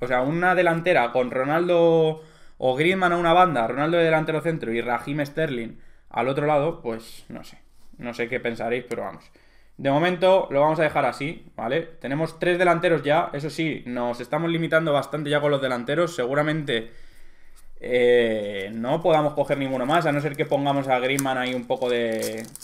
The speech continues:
de medio centro, ¿vale? Ahora, sobre todo, tenemos que ir a por defensas. Eh, si nos sale un buen portero, coger un buen portero, ¿vale? Así que, venga,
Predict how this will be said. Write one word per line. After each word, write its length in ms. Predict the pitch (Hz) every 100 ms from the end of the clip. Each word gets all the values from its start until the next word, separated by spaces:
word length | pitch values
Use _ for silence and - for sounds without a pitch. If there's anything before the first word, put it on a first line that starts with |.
| 120
de 100 | 127
medio 240 | 127 123
centro, 380 | 117 139 147 180 214 - -
¿vale? 240 | 127 180 - - - - - 123
Ahora, 200 | 165 180
sobre 240 | 180 151
todo, 160 | 147 190
tenemos 260 | 160 165
que 60 | 175
ir 80 | 185
a 100 | 170
por 160 | 180
defensas. 720 | 156 135 170 170 202 202 208 - -
Eh, 520 | 123 120 117 110 -
si 180 | - 123
nos 120 | 113
sale 140 | 143
un 60 | 156
buen 160 | 156 147
portero, 380 | 127 120 147
coger 380 | 123 - - 156
un 100 | 147
buen 160 | 123 139
portero, 500 | 110 - 107 127 208 - - _ _ _
¿vale? 380 | - - 143 170 - - _
Así 240 | - 120 143
que, 120 | 147
venga, 280 | 98 -